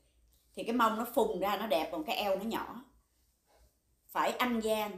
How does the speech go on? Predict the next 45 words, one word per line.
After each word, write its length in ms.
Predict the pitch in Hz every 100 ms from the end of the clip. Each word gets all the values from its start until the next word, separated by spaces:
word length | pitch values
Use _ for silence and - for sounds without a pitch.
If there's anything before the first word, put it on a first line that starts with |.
| -
để 180 | 170 156
cho 80 | 226 240
cái 100 | -
eo 220 | 208 190
mình 160 | 160
nó 80 | 180
nhỏ, 360 | 196 143 - 214
nó 80 | 240
đẹp. 320 | 156 147 - - - _ _ _ _
Đó, 200 | 135 156 196 247 -
nhiều 260 | 175 175 165
người 200 | 170 170
cần 160 | 175 175
cái 60 |
mông 260 | 226 208 220
to 240 | 202 202
không 100 | 214
có 240 | 226 247 330
nè, 160 | 160 165 175 -
cần, 360 | 202 196 208 214
rất 220 | 339 -
là 100 | -
cần 180 | 214 214
cái 60 | 226
mông 260 | 277 254
to 280 | 247 247 254
mà 100 | 233
không 160 | - 262
được 260 | 196 214 247
nè. 400 | 214 226 247 247 226 170 - - - - - - _ - _ - - -
Đây, 180 | 180 196
đây, 160 | 202
đây, 360 | 202 202 208 185
đây 220 | 175 185
là 100 | 175 175
cái 100 | -
áo 260 | 185 226
đối 220 | 226 208
với 100 | 226
Sisi 380 | 247 214 214 196
là 120 | - -
trên 280 | - 214 208
cả 220 | 160 160 -
tuyệt 140 | 170 -
vời. 300 | 165 156